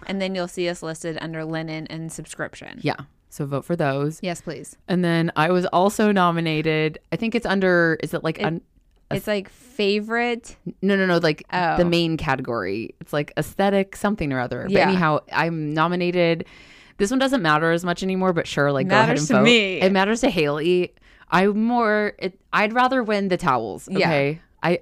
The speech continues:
Speaker 2: I'm great. We know.
Speaker 1: You are great.
Speaker 2: Sure, would I like to win? Sure, but do I
Speaker 1: Yeah.
Speaker 2: care? Like, not that much.
Speaker 1: Yeah.
Speaker 2: But I was nominated for favorite industry celebrity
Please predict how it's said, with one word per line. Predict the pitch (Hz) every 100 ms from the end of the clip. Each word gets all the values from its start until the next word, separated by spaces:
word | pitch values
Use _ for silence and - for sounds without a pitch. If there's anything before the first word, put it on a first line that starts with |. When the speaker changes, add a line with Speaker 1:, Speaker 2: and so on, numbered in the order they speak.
| -
Speaker 2:
I'm | 196 214
great. | 202 175 165 196 247 _ _ _
We | 165 180
know. | 180 147
Speaker 1:
You | 156
are | 170 165
great. | 151 143 117 -
Speaker 2:
Sure, | - 202 190
would | 180
I | 175
like | 175 180
to |
win? | 190 185
Sure, | - 160 151 180
but | 165
do | 165
I |
Speaker 1:
Yeah. | 156
Speaker 2:
care? | - 151 156
Like, | 160 151
not | 165 143 127
that | 139
much. | 131 123 175
Speaker 1:
Yeah. | 170
Speaker 2:
But | 160 -
I | 175
was | 175 165
nominated | 165 160 175 185 196
for | - 214
favorite | - 160 151 165 185 185 - _ _ _
industry | 160 156 151 - 147
celebrity | 143 139 120 107 98 101